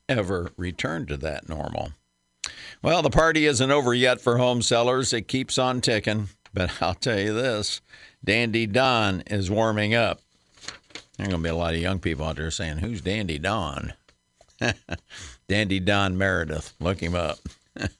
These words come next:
He was a quarterback for the Dallas Cowboys way back in the day, and he was an announcer on Monday Night Football now, wasn't he?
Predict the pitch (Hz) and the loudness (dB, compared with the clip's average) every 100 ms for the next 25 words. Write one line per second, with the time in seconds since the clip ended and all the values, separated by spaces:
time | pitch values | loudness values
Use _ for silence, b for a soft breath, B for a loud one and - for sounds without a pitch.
0 | - - _ _ B B B B B B | -16 -16 _ _ B B B B B B
1 | 107 65 65 - - 120 82 87 82 - | -6 -4 -6 -8 -2 -2 0 -2 -2 -4
2 | 76 73 85 78 78 - 98 73 78 73 | -6 -2 0 0 -2 -2 0 0 -2 -4
3 | 80 80 73 80 78 73 76 90 104 90 | -2 -2 -2 -2 -2 -2 -2 -2 -2 0
4 | 87 85 76 78 82 98 95 - 85 87 | 0 -2 -2 -2 0 0 0 0 0 0
5 | 85 - B B B B 101 104 98 107 | -2 -4 B B B B 0 2 2 0
6 | 104 90 95 78 78 76 85 82 78 78 | 0 0 -2 -2 -4 -2 -4 -4 -6 -6